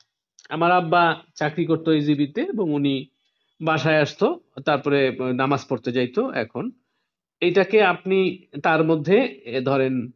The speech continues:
এই অনেক বিষয়ে তা-, সে চিন্তা করার প্রয়োজন বোধ করেনি। তো এখন উনি যেইটার প্রয়োজন বোধ করে নাই, সেই ব্যাপারে ওনাকে মাপা যায় কিনা? মাহবুব, কি বলেন?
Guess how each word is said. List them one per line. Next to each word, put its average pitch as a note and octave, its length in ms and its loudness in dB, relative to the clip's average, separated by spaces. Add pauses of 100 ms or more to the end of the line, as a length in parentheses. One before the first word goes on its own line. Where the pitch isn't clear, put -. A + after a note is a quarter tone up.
(340)
এই A#2+ 520 0 (520)
অনেক F#3 280 2
বিষয়ে G#3 240 4
তা-, G3+ 220 0
সে F3 140 -4
চিন্তা F#3+ 280 0
করার F3 200 0
প্রয়োজন F3+ 320 4
বোধ C3+ 140 2
করেনি। F2+ 420 -4 (1300)
তো G3+ 260 6
এখন G#3 340 4
উনি G3 200 6
যেইটার G3+ 300 6
প্রয়োজন A3 380 6
বোধ G3+ 140 4
করে G3 300 4
নাই, D#3+ 240 4
সেই E3+ 240 2
ব্যাপারে G3+ 320 4
ওনাকে F3+ 300 2
মাপা D#3 260 2
যায় C#3 180 4
কিনা? E2+ 240 -10 (2750)
মাহবুব, F3+ 260 2
কি F3+ 120 0
বলেন? F#2 380 0